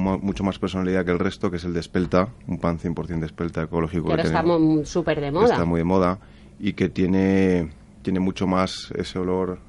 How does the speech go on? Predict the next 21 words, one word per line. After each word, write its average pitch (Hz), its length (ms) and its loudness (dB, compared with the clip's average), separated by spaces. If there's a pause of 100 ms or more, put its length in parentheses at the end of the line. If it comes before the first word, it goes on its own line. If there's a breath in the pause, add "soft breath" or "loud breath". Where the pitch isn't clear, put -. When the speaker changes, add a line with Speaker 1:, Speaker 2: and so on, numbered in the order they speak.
(120)
Speaker 1:
a 90 100 -6
campo, 90 280 -4
es 90 60 -6
mucho 90 240 -4
más, 82 100 -4 (500)
pues - 140 -12
tiene 95 100 -2
ese 90 100 -4
olor 87 140 -2
más 82 160 -4
fuerte, 92 460 0
tiene 87 160 -2
un 87 80 -2
sabor 85 260 0
más 82 200 -2
intenso 85 420 -4
que 85 80 -2
el 80 160 -2
trigo 80 280 -4
normal 78 440 -4
blanco. 80 420 -4